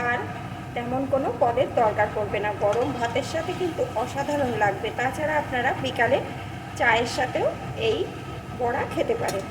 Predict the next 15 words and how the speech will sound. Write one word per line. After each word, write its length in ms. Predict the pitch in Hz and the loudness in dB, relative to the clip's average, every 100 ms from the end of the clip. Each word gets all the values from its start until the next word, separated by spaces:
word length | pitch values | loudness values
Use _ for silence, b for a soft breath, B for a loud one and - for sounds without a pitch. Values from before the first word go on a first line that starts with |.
| - - - - 240 | -8 -10 -10 -6 -4
এখন 180 | - 285 247 | 0 2 2
এগুলো 240 | 262 285 277 | 4 4 6
আমার 140 | 330 285 | 6 4
হয়ে 160 | 262 294 | 4 4
গেছে, 200 | 349 359 403 | 4 4 2
এগুলো 200 | - 254 269 | 2 0 0
তুলে 200 | 285 330 339 | -2 2 2
নেব, 120 | 349 453 - - - - 240 | 2 0 -4 -8 -10 -8 0
নিয়ে 160 | 277 277 220 | 2 2 0
বাকিগুলোকেও 680 | - 277 240 277 285 370 403 302 214 | -2 -4 0 2 2 2 2 2 0
একইভাবে 440 | - 302 311 349 359 | -2 -4 0 0 2
ভেজে 220 | 359 392 392 | 2 2 2
নেব। 120 | 415 622 - | 0 0 0
তাহলে 240 | 240 240 262 | 0 0 0
বন্ধুরা, 320 | 254 262 339 | 0 0 -2